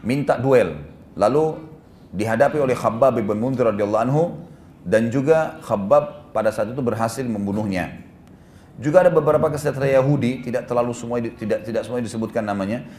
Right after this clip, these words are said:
tapi mereka minta duel lalu semuanya juga dikalahkan oleh muslimin. Dan yang keluar hampir orang-orang yang sama dari muslimin tadi, Zubair bin Awam, Ali bin Abi Thalib, kemudian Muhammad bin Maslamah, berputar-putar di orang-orang ini.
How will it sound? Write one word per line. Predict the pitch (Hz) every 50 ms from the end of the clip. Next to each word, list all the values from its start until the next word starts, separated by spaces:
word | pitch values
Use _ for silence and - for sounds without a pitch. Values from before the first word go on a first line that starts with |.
| - - -
tapi | 95 110 - 170 170 - -
mereka | 151 156 160 156 165 165
minta | 156 151 143 151 143
duel | 143 160 175 175 160
lalu | 156 156 160 151
semuanya | - - 147 143 160 170 175 170
juga | 165 160 160 143
dikalahkan | 139 123 143 139 143 139 135 139
oleh | 127 123 123
muslimin. | 113 113 - - 107 104 98 85 76 76 - - - - - - - - -
Dan | 107 110 120 135
yang | 139 131 123
keluar | 143 151 165 175 175 160
hampir | 143 139 143 143 160 160 160
orang-orang | 151 139 143 139 143 143 143 139 135
yang | 131 127
sama | - 147 139 131 120
dari | 113 113
muslimin | 113 107 - 117 113 110 104
tadi, | 95 95 85 82 80
Zubair | 90 104 107 110 104
bin | 107 101 92
Awam, | 98 101 98 95 98 98 92 80
Ali | 78 87 95
bin | 101 104
Abi | 107 104 107
Thalib, | 101 101 101 101 101 101 101 95 - - - - - -
kemudian | - - 85 92 95 90 98 104 104 101 98 - -
Muhammad | 98 113 101 110 107 98 92
bin | 90 95 104
Maslamah, | 107 - - 107 104 104 104 104 101 - - - - - - -
berputar-putar | - 95 104 104 120 135 151 139 135 143 131 151 135 117
di | 117 104
orang-orang | 110 113 107 104 101 95 92 90 82
ini. | 76